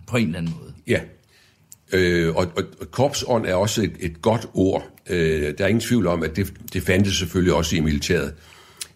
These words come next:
Speaker 2: Men i de, i de forskellige enheder i politiet, tror jeg nærmest, altså, tror jeg næsten, det var, det, det, det var mere udtalt i politiet, end
Speaker 1: Ja.
Speaker 2: det, end det har været i militæret. Øh, altså, et, et, et,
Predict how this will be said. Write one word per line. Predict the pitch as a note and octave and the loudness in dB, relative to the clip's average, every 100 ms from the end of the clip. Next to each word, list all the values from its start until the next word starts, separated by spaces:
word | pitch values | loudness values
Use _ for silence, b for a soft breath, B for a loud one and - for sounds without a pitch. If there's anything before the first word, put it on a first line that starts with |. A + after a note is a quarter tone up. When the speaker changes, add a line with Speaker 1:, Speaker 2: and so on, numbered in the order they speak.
| - | -4
Speaker 2:
Men | F#2 E2+ E2+ | 2 2 2
i | |
de, | E2+ D2+ | 2 -2
i | E2+ | -2
de | E2 | -2
forskellige | E2 E2 C3 C#3 B2+ - | -2 0 2 2 2 2
enheder | G#2+ C3+ C#3 A2 G2+ E2 | 2 4 4 4 4 2
i | E2 | 0
politiet, | D#2+ F#2+ D#2+ B2+ A#2 F#2 | -2 -2 0 2 2 0
tror | - G2+ | -2 -2
jeg | E2 | 0
nærmest, | E2+ G#2+ A#2 G#2+ - | 0 2 0 -2 -8
altså, | - D2+ - b b - | -8 -8 -8 b b -4
tror | C#3+ A#2 | 2 4
jeg | F2+ | 4
næsten, | G2 - E2+ | 0 0 -2
det | E2 | 0
var, | D2+ - - b b b b _ | 0 -2 -10 b b b b _
det, | D#2 - | -2 0
det, | - - | 0 0
det | F2 | 0
var | E2 | 2
mere | F2 G2 A2+ G2+ - | 4 4 4 2 2
udtalt | G#2+ - G2 D2 C2 - | 2 2 0 0 -4 -4
i | G2+ | -2
politiet, | - E2+ - A#2 F2+ F#2+ | 0 0 2 4 4 4
end | D2+ | 2
Speaker 1:
Ja. | E2 | 2
Speaker 2:
det, | D#2+ D#2 | 2 2
end | D#2+ | 0
det | D2+ | 0
har | D2 | 0
været | D2 F2 F2 | 2 2 2
i | |
militæret. | D2+ D2 - E2 C#2+ D#2 B B B B - - | 2 0 0 0 -2 -8 B B B B -20 -6
Øh, | C#2+ C#2+ C#2 C#2 C#2 C#2 - _ _ _ _ - - - - | 0 2 2 2 -2 -6 -12 _ _ _ _ -20 -20 -20 -10
altså, | - E2+ D#2+ b b b b b b b - - - - - | -2 0 -2 b b b b b b b -20 -20 -20 -12 -8
et, | D#2+ - | -8 -6
et, | - - | -4 -2
et, | - | -2